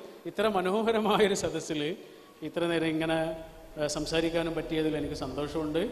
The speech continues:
അതുകൊണ്ട് ഇതിൻ്റെ സംഘാടകർ, എം എസ് എസിൻ്റെ യൂത്ത് വിങ്ങിൻ്റെ നേതാക്കൾ, അവർക്കെല്ലാം നന്ദി പറയുന്നു. ഇനി കുറച്ച് സമയം കഴിഞ്ഞിട്ടൊരു സെഷൻ കൂടിയുണ്ട്, അതിൽ നിങ്ങളിരിക്കണം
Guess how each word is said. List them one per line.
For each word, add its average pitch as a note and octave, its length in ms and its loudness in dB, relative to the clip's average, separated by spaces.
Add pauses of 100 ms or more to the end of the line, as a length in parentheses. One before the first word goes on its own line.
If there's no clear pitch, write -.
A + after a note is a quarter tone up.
(920)
അതുകൊണ്ട് C#3 360 -4
ഇതിൻ്റെ D3 240 -2
സംഘാടകർ, E3 500 6 (600)
എം D#3 120 0
എസ് D#3+ 140 0
എസിൻ്റെ D#3 320 0 (460)
യൂത്ത് D#3+ 220 -2
വിങ്ങിൻ്റെ D3+ 380 2 (840)
നേതാക്കൾ, D3+ 420 0 (560)
അവർക്കെല്ലാം D3+ 420 -2
നന്ദി C#3+ 240 -2
പറയുന്നു. D3 360 -2 (720)
ഇനി D3+ 140 0 (300)
കുറച്ച് D#3 280 -6
സമയം E3 260 2
കഴിഞ്ഞിട്ടൊരു E3 460 2
സെഷൻ D#3 300 -4
കൂടിയുണ്ട്, D3+ 380 0 (600)
അതിൽ D3+ 120 0 (120)
നിങ്ങളിരിക്കണം D3+ 520 -2